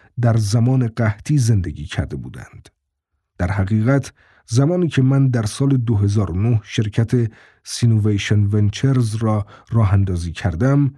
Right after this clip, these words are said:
بسیاری از جوانان خواهان پیوستن به استارتاپ‌های ما بودند. اما احساس می‌کردند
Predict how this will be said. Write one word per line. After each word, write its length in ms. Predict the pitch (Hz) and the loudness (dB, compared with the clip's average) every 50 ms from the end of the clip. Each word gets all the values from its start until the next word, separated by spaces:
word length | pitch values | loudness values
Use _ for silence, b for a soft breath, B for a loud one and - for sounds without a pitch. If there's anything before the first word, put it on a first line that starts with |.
| b b b b b b 135 | b b b b b b -2
بسیاری 540 | 131 131 - - - 156 175 185 180 175 151 | -2 -2 -2 -2 -2 -2 -2 0 0 2 2
از 200 | 135 117 110 110 | 2 2 0 0
جوانان 640 | 110 120 117 90 - - 71 78 127 143 143 143 135 139 B B B B | 0 0 -2 -2 -4 -6 -4 -2 0 2 2 2 0 -2 B B B B
خواهان 440 | _ - - 120 117 104 147 175 170 | _ -6 -2 0 2 2 2 0 -2
پیوستن 680 | 147 - - 120 110 104 92 - - - 123 131 131 127 | -2 -2 -2 -2 -2 -2 -4 -4 -2 0 0 2 2 0
به 120 | 123 127 - | 0 -4 -6
استارتاپ‌های 840 | - - - - 117 104 98 - 101 92 - - - 120 120 113 120 | -8 -12 -6 -4 -2 -2 -2 -2 -4 -6 -6 -6 -4 -2 0 2 2
ما 240 | 117 120 123 117 107 | 2 2 2 0 -2
بودند. 520 | - 104 - - - - - - _ - - _ _ _ _ _ _ _ _ _ _ _ _ _ _ | -6 -10 -16 -18 -18 -20 -20 -20 _ -20 -20 _ _ _ _ _ _ _ _ _ _ _ _ _ _
اما 220 | - 104 107 113 120 | -2 0 2 2 2
احساس 440 | 117 104 - - 175 165 139 - | 0 -2 -2 -4 -4 -4 -2 0
می‌کردند 640 | 156 147 - 139 139 135 127 139 139 143 139 131 120 | -2 0 0 0 0 2 2 2 2 2 2 0 -2